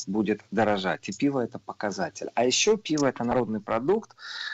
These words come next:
Э, я думаю, здесь не только немцы, не только британцы, не только чехи, не только бельгийцы. Я думаю, много, много кто относится к этому как к народному продукту. И запрограммированность подорожания, она приводит в, просто к такому бухтению на кухне.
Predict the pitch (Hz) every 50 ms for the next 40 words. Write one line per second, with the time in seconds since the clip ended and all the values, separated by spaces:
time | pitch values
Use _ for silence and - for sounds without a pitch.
0 | - - _ - - 113 117 113 120 123 120 131 147 151 151 151 139 131 127 120
1 | 110 - - 110 127 123 - - 117 - - 127 110 - 117 113 131 156 175 170
2 | - - 120 104 - 123 120 - 104 92 87 104 101 - 135 151 147 - - 107
3 | 98 113 113 - - 95 82 - - 143 147 143 - - 98 98 - 113 - -
4 | 101 85 85 95 87 - - 180 - - - 117 110 113 120 120 123 120 127 147
5 | 156 139 101 95 - - - - 147 143 170 185 160 113 107 - - - 123 110
6 | 101 - 120 107 - - 110 - - 110 - - 98 98 98 - - - 113 120
7 | 123 123 101 101 101 107 101 - - 120 127 151 185 208 - - - - - -
8 | - - - - - - 131 131 123 160 - - 156 131 123 143 165 170 180 185
9 | 180 160 147 139 139 135 135 - - - 135 127 147 139 139 143 147 147 - 208
10 | 233 233 214 180 143 117 98 - _ _ - - - - - - 170 214 226 -
11 | - - 160 147 165 185 180 170 147 - - - _ - 120 120 123 123 127 123
12 | 123 123 117 123 123 202 196 202 - 151 - - 120 - - 165 156 143 120 107
13 | 104 143 139 - - - - 202 208 196 185 170 156 151 151 151 - - - 127
14 | - - - - - -